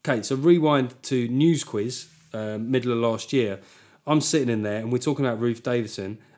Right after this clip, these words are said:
and I just go, "Oh, yeah, yeah, I love Ruth the Bulldog Davidson." And cue absolute silence,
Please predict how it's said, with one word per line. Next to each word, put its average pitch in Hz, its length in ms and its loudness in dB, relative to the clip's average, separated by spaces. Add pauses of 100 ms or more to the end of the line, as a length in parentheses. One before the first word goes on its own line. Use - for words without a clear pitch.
(100)
and 127 140 0
I 135 120 2
just 120 180 -6
go, 135 140 0
"Oh, 156 60 6
yeah, 175 200 6
yeah, 165 320 2
I 131 40 0
love 165 260 2
Ruth 143 240 2
the 123 80 -6
Bulldog 110 480 -2
Davidson." 101 500 -4 (360)
And 180 360 -2
cue 208 460 2
absolute 196 680 2
silence, 107 640 -2